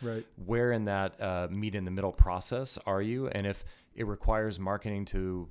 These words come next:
Speaker 2: then shift some dollars to move more down funnel
Speaker 1: Right.
Speaker 2: to help, you know, meet in the middle, we can do that.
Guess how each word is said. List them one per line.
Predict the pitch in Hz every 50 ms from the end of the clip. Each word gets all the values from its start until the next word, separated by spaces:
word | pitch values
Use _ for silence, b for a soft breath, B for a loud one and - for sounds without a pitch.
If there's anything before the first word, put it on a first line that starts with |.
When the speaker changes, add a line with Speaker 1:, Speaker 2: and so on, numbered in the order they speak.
| - -
Speaker 2:
then | - 98 98 92 92
shift | 90 - - - 120 113 -
some | - - 113 104
dollars | 95 98 92 95 98 95 95 92 - -
to | - 90
move | 90 92 95 95 87
more | 87 92 87 90 92 92 95 92
down | 76 - 92 90 98 107
funnel | 107 - - 139 139 151 170 175 156 - -
Speaker 1:
Right. | - 127 120 117 120
Speaker 2:
to | -
help, | 101 87 117 117 117 - -
you | 117 110
know, | 101 98
meet | 95 98 107 117 123
in | 135 135
the | 139
middle, | 147 160 160 147
we | 110 98 110
can | - - 107 92
do | 85 82 98 101
that. | 107 123 135 151 160